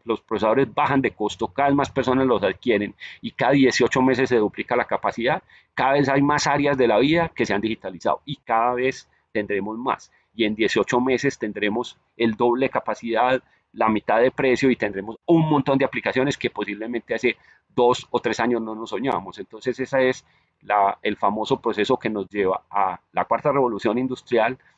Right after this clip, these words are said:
en la que ya tenemos data, analítica, inteligencia artificial, Internet de las cosas, que no para, que sigue avanzando. ¿Cuál es el problema que nos genera eso? Que tiene que ver con términos de lo que llamamos de, de innovación. Pues que nuestra capacidad de aprender,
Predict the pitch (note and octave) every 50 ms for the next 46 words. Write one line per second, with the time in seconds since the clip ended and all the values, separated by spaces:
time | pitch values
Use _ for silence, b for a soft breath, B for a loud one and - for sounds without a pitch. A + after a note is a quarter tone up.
0 | b _ _ - G#2 G2+ G2+ - - G2+ G2 G2 - - A2+ A#2 A#2+ A#2+ A#2 A#2
1 | - - - _ _ - - A#2+ B2+ B2 - - B2 A#2+ - - A2 G#2+ G2+ G2+
2 | A2 A#2+ B2+ A#2 - - A#2+ - - A2 G2+ - A2+ G#2+ - A2+ G#2+ G#2+ G2+ G2+
3 | - A#2 - - A#2 A2 - - B2 A#2+ A#2 - - A#2 A2 - - G#2 G#2 G#2
4 | G2+ G2+ A#2+ B2+ B2+ B2 - - B2 G#2+ - A2 G#2+ - _ _ _ _ _ _
5 | _ _ _ - G3 G#3+ - E3 D#3 - - - - _ _ _ - G#2 F2+ -
6 | - C3 G#2+ F#2+ A#2 B2 B2 - _ _ _ _ _ _ _ _ _ - G#2 G#2
7 | G#2 G2+ G2+ - A#2+ - - - _ _ _ - C#3 D3 E3 D#3+ D#3 F3 E3 -
8 | - C#3+ C3 C3 B2+ B2+ C3+ D3 - - B2+ B2+ A2+ - A#2+ A#2 A#2+ B2 A#2+ B2+
9 | C3 - - B2+ C3 A2 - - E2 - _ _ _ _ _ _ _ - G#2 -
10 | A#2 A#2 B2+ - - C3+ B2+ A#2+ - - C3 B2+ - C3 B2 B2 B2+ B2 A2+ G#2
11 | F#2+ F2 - - G2+ G2+ G2+ G#2 A2 A#2+ A2+ A2 G#2 G2 G2 - _ - G2 G#2
12 | G2+ G2 G2+ F#2+ F2+ - C3+ B2 - - - _ _ b b b b b b b
13 | b b _ _ - A#2+ - - C#3 B2 A#2+ A#2+ A#2 - - A#2+ A2+ - A2+ G#2+
14 | - A#2 A2+ - - B2 A#2+ A2+ A#2 A#2+ A#2+ D#3+ D3+ - D#3+ D3+ D3 C#3 C3+ C3
15 | B2+ B2+ C3+